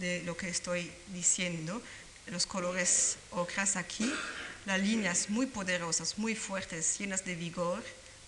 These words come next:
pero muy simplificadas. Hay una tensión fortísima en este, en este retrato, que es un retrato des-, del, em, de Alexander Sakharov. Otra.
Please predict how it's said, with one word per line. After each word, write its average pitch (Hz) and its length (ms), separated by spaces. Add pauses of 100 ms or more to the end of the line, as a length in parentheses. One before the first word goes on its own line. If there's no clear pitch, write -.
pero 202 160
muy 240 160
simplificadas. 175 920
Hay 185 100
una 180 100
tensión 175 480
fortísima - 640
en 147 60
este, 156 380 (400)
en 175 100
este 175 240
retrato, 202 420
que 208 120
es 226 100
un 214 80
retrato 196 380 (100)
des-, - 320 (400)
del, 180 340
em, 170 340 (200)
de 170 80
Alexander 175 500
Sakharov. 160 540 (640)
Otra. 190 360